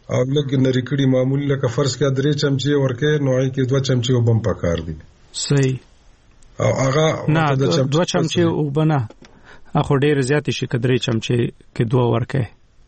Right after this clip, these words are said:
Speaker 1: نه، نه، لکه درې چمچې شودې وي، نو دوه چمچې ورسره اوبه شي.
Speaker 2: ښه، ښه، او.
Speaker 1: دا ت-، تناسب دغسې
Speaker 2: او.
Speaker 1: دی. لکه هغه خټ کیږي که نه، هغې کې
Speaker 2: او.
Speaker 1: څه اوبه خو-، هوا کې والوزي.
Speaker 2: او.
Speaker 1: او د هغې نه چې کوم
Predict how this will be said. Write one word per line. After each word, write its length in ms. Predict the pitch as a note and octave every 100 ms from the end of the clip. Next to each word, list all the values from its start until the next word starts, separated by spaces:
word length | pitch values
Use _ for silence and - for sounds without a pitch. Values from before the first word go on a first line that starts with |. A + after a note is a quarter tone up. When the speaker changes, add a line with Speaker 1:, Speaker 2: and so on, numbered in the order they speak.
| _ - - -
Speaker 1:
نه، 120 | D3+
نه، 80 | F#3+
لکه 320 | F3 E3 E3+
درې 240 | D3+ D#3+ F3+
چمچې 280 | E3+ D#3+ F3+
شودې 360 | D3 D#3+ D#3 G3
وي، 100 | F#3+
نو 100 | D#3+
دوه 140 | C#3+ D3+
چمچې 320 | D3 C3 C#3+
ورسره 320 | C3+ A#2 A#2
اوبه 220 | A2 G#2+
شي. 180 | A#2+ F#2
Speaker 2:
ښه، 180 | - C3+
ښه، 200 | - A2+ C3
او. 180 | B2+ G#2+ C3+ - - - - - - G#2+
Speaker 1:
دا 100 | C#3
ت-، 380 | C#3 - C#3+ -
تناسب 500 | C3+ D3 C#3 F3+ B2
دغسې 320 | A2 C3 B2
Speaker 2:
او. 40 | F2+
Speaker 1:
دی. 100 | E2+ - _ - - -
لکه 260 | C3+ D#3 F3
هغه 160 | F3
خټ 240 | D#3 E3 - F#3
کیږي 280 | G3 D3
که 120 | D3 F3
نه، 80 | F3+
هغې 120 | E3+
کې 100 | D#3+
Speaker 2:
او. 160 | D3+
Speaker 1:
څه 40 | D3+
اوبه 180 | D#3 D3+
خو-، 220 | - - C3+
هوا 160 | D#3
کې 100 | D3+
والوزي. 480 | C3 A2+ G#2 F#2+ F#2+ -
Speaker 2:
او. 260 | D#3 D3 F3+ - - _ _ - - - -
Speaker 1:
او 100 | A#2+
د 60 | B2+
هغې 220 | C#3 D#3
نه 100 | D#3+
چې 180 | D3 D3+
کوم 120 | D#3+